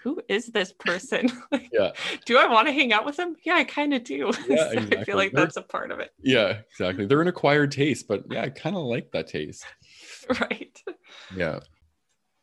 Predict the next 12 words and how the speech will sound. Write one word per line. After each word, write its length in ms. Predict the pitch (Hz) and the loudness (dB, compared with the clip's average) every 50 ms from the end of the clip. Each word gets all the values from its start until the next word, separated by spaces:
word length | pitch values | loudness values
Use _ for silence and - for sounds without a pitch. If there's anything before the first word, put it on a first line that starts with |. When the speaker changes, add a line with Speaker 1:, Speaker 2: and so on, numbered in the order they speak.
| _ - | _ -2
Speaker 2:
We 400 | 117 110 117 120 123 135 147 - | 2 6 6 8 8 8 8 6
are 240 | - - 131 135 131 | 6 4 6 6 6
the 100 | 127 135 | 6 4
pioneers 540 | - - 120 113 117 120 120 107 107 110 - | 2 2 2 4 4 6 6 6 4 4 2
to 120 | - - 113 | 2 2 4
a 20 | |
more 180 | 107 101 98 98 | 4 4 4 2
peaceful 540 | - - - - 98 - - - 120 120 90 | 0 -2 -6 -6 -4 -4 -4 0 0 0 2
and 180 | 98 101 98 | 2 0 0
loving 260 | 90 87 87 90 90 82 | 0 0 0 -2 -4 -6
planet. 580 | - - - 82 82 82 69 - - - - _ _ _ _ _ _ _ _ _ _ _ _ _ _ _ _ _ _ _ _ _ _ _ _ _ _ _ | -6 -6 -4 -4 -4 -4 -8 -10 -12 -18 -20 _ _ _ _ _ _ _ _ _ _ _ _ _ _ _ _ _ _ _ _ _ _ _ _ _ _ _
Speaker 1:
Yes, 580 | 196 196 190 - - - - - - - - | -8 -6 -6 -4 -6 -8 -12 -16 -20 -20 -20